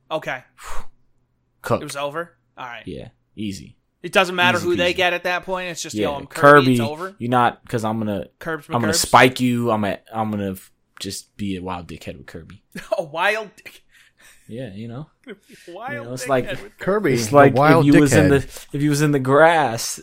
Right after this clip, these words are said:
Speaker 2: and if you was in grass in Pokemon, he's like, "Wow, a wild dickhead has appeared."
Speaker 3: Wow.
Speaker 2: <laughs>
Speaker 3: Such a rare
Speaker 2: Yeah.
Speaker 3: Pokemon, that wild dickhead.
Speaker 2: Mm-hmm.
Speaker 1: Man, we're gonna have a, a hard time picking a title for this podcast.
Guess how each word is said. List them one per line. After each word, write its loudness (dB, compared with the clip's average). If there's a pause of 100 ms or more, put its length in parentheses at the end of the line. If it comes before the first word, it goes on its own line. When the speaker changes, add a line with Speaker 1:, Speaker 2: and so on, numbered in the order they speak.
Speaker 2:
and -4
if -4
you -6
was -6
in -2
grass 4
in -6
Pokemon, 2
he's -4
like, -2
"Wow, 6
a 4
wild 6
dickhead 4
has -2
appeared." -4 (420)
Speaker 3:
Wow. -6 (840)
Speaker 2:
<laughs> 4 (1700)
Speaker 3:
Such 0
a -2
rare 6
Speaker 2:
Yeah. -8
Speaker 3:
Pokemon, 0
that -2
wild 4
dickhead. -2 (440)
Speaker 2:
Mm-hmm. -6 (1000)
Speaker 1:
Man, -6
we're -8
gonna -6
have -6
a, -10 (100)
a -12
hard -6
time -8
picking -16
a -18
title -12
for -20
this -16
podcast. -18